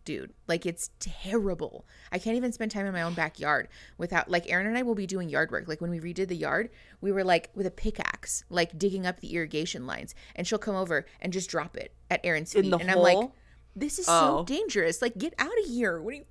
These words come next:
Speaker 1: fucking doing? Like, go
Speaker 2: Yeah.
Speaker 1: away." And so, yeah, no, she just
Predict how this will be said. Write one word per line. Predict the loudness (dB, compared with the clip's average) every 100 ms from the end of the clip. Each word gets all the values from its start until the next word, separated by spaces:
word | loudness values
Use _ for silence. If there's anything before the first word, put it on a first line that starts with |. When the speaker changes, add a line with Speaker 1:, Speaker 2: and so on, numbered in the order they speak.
| -8
Speaker 1:
fucking | -4 -4 -4
doing? | -2 0 2 2 0 -2
Like, | 0
go | 6
Speaker 2:
Yeah. | 8 8 6
Speaker 1:
away." | 4 0 -2 -12 -4
And | -4 0
so, | 2 4 2 2
yeah, | 0 0
no, | -4 -6
she | -6 -8
just | -8 -8 -10